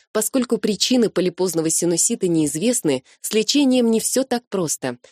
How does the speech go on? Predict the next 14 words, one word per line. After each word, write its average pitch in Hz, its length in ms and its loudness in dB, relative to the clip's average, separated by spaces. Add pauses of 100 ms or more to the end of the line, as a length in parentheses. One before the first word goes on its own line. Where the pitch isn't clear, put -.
(120)
К - 80 -8
сожалению, 190 640 2
вылечить 196 500 -2
назальный 165 440 0
полипоз 170 500 -2
раз 175 240 -2
и 156 60 -2
навсегда 156 420 -2
невозможно. 208 720 0 (460)
Достижимая 240 840 0
цель 220 260 0
лечения — 202 720 0
длительная 214 760 -2
ремиссия, 202 720 0